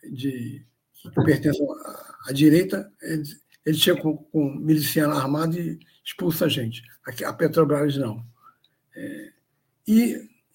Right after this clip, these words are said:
em, em, em maio de dois mil e treze, pra dar uma ideia de como o ascenso o-, ocorre subterraneamente, é, eu fui, é,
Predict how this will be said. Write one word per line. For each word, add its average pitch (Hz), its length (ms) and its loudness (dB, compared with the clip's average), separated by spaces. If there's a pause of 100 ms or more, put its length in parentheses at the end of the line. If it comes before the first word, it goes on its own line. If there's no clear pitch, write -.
(200)
em, 214 320 2
em, 156 540 -2
em 180 40 -2
maio 196 680 4 (680)
de 143 440 4
dois 143 220 4
mil 160 140 4
e 143 60 2
treze, 160 580 -2 (140)
pra 151 120 0
dar 156 120 2
uma 156 120 4
ideia 151 180 2
de 143 100 0
como 180 220 0
o 165 40 2
ascenso 147 600 0 (360)
o-, - 260 -4 (300)
ocorre 147 720 2 (240)
subterraneamente, 151 1160 0 (960)
é, 135 500 -8 (460)
eu 196 280 0
fui, 202 560 4 (500)
é, 151 360 -8